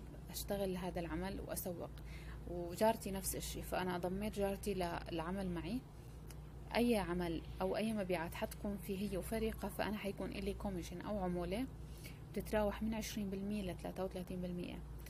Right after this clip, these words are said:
حتكون لي مبلغ محترم جدًا، جدًا.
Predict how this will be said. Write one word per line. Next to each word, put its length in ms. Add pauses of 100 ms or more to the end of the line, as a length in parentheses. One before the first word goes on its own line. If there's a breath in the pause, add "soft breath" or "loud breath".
(240 loud breath)
حتكون 580
لي 100
مبلغ 420 (680)
محترم 380
جدًا، 280
جدًا. 400